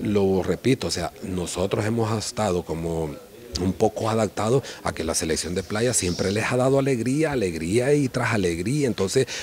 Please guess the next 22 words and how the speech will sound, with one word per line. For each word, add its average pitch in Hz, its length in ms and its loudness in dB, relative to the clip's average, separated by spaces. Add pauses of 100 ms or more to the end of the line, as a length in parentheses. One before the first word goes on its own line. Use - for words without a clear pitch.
(100)
cuando 87 460 2
hoy 110 160 6
que 156 120 4
tropezamos, 143 800 2
<clears throat> 101 720 0
el 92 120 0
aficionado 95 540 -2
como 92 260 -4
que 95 100 -2
no 90 160 0
s-, - 280 -4
no 90 180 -2
ha - 40 -2
sentido 95 420 -2
muy, 92 300 0 (260)
muy 98 200 2
positivo 90 580 -2
esto 123 280 0
con 95 160 0
este 90 180 -4
cambio 90 280 -4
generacional. 87 720 -2